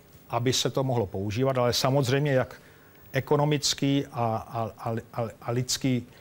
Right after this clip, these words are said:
faktor v těchto věcech hraje roli, okamžitě se našli překupníci, které to, co bylo určeno pro africké pacienty, svým způsobem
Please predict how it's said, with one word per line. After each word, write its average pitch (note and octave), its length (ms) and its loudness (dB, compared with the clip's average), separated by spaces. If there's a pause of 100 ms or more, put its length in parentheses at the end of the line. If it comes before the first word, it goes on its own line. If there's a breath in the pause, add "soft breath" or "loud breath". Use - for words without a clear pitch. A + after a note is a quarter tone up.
(760 loud breath)
faktor - 480 0
v - 40 -4
těchto C3 240 0
věcech A#2+ 300 2
hraje A2+ 300 2
roli, B2+ 320 2 (800 loud breath)
okamžitě D3+ 560 2
se - 140 0
našli C#3+ 300 2
překupníci, C3+ 680 0
které C3 320 2
to, D3+ 180 2
co D3 180 0
bylo C3+ 180 2
určeno C3 460 0
pro B2+ 180 0
africké A#2+ 640 0 (580)
pacienty, A#2 720 2 (720)
svým C3+ 260 2
způsobem C3 560 2